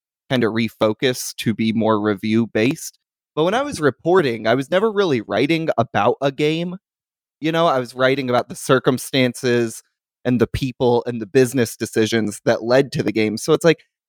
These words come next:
yeah, Met-, playing Metroid Prime might have helped me in some ways, but, like, I can't imagine a universe where I'm like, "I really need to know about this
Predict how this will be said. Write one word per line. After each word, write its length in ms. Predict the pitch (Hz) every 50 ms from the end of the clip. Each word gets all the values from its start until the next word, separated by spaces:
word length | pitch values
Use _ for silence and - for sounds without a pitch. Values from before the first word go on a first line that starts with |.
| _ _ _ _ _ _ -
yeah, 600 | - 277 285 277 247 226 220 202 190 160 143 156 165
Met-, 440 | 185 214 214 220 214 170 175 175 165
playing 560 | - - 185 190 214 208 226 262 254 240 226
Metroid 480 | 226 226 226 220 - 226 214 208 196 190
Prime 340 | - 196 190 190 190 180 165
might 220 | 156 160 180 180
have 80 | 170 139
helped 320 | 135 151 156 - - -
me 160 | 170 175 156
in 160 | 135 117 110 110
some 380 | - - - - 127 139 165
ways, 360 | 175 202 208 208 220 208 - -
but, 160 | - 160 131
like, 220 | 139 147 143 -
I 80 | 151 147
can't 340 | - _ - 180 185 180 -
imagine 460 | 170 156 147 139 143 139 - 156 139
a 120 | 127 110 104
universe 600 | 120 139 147 147 117 101 113 113 110 - - -
where 120 | 120 117
I'm 100 | 117 117
like, 200 | 120 117 117 - _ _ _ _ _ _ _ _ _ _ -
"I 60 | 120
really 420 | 123 135 196 247 277 262 254 233
need 260 | 202 202 196 190 156 -
to 120 | 165 160
know 380 | 143 143 147 143 143 135 123 117
about 260 | 117 117 127 120 123
this 180 | 120 113 -